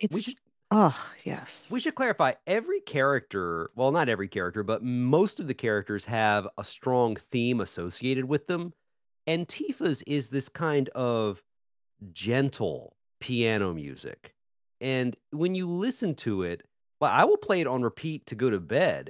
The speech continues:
Speaker 1: And
Speaker 2: Mm-hmm.
Speaker 1: for at least a little while, while I'm listening to this music, if I shut my eyes and hear this melody overtake me, briefly, I'm twelve again. And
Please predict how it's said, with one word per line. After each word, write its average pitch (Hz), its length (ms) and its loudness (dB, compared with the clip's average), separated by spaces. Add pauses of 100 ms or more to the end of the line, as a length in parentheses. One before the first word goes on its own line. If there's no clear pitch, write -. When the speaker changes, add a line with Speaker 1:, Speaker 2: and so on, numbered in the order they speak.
Speaker 1:
And 127 460 6
Speaker 2:
Mm-hmm. 208 240 6 (240)
Speaker 1:
for 196 180 2
at 180 60 -4
least 233 260 -2
a 269 40 0
little 180 260 2
while, 90 400 2
while 87 140 -4
I'm 98 180 -4
listening 139 320 -2
to - 80 -12
this 110 180 -6
music, - 600 -10
if 104 100 -10
I 123 80 -2
shut - 300 -2
my 190 200 0
eyes 131 600 -8 (240)
and 98 160 -10
hear 139 360 -2
this 117 220 -6
melody 95 560 -2
overtake 92 540 -8
me, 71 220 -12 (580)
briefly, 92 840 -4 (460)
I'm 180 140 -2
twelve 220 340 -2
again. 127 200 -6 (880)
And 107 520 -2